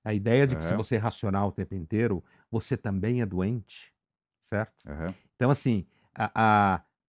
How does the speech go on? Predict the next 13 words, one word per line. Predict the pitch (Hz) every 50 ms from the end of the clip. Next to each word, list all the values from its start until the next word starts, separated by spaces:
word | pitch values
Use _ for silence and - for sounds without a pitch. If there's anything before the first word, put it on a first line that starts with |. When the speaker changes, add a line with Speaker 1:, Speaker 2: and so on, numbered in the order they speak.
| _ _
Speaker 1:
o | - 120
fato | 113 - - - - - 147 180 220 226 - 151
que | 127 -
a | 120
gente | 104 - 117 113 101 - 98
melhorou, | 101 101 95 90 90 101 107 143 170 170 131 95 - _ _ _ _
por | - 110
exemplo, | 110 - 113 107 98 -
a | 98
gente | 85 123 120 - -
tem | - 135 127
mais | 127 135 131 110
longevidade. | 117 123 135 135 131 107 117 123 117 135 143 156 143 104 92 82 - - _